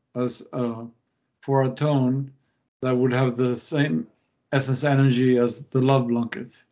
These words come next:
And what I, once I got that, I,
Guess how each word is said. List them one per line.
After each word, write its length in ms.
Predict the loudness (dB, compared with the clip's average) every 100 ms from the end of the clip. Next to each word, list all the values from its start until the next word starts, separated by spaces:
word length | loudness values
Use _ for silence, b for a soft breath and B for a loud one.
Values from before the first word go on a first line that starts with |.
| _ _ _ _ _ _ _ _
And 500 | 0 2 4 2 2
what 240 | 2 2
I, 220 | 4 2 -2 -4
once 280 | 2 4 4
I 140 | 4
got 280 | 4 2 0
that, 320 | 0 0 -2 -8 -20 _ _ _
I, 160 | -2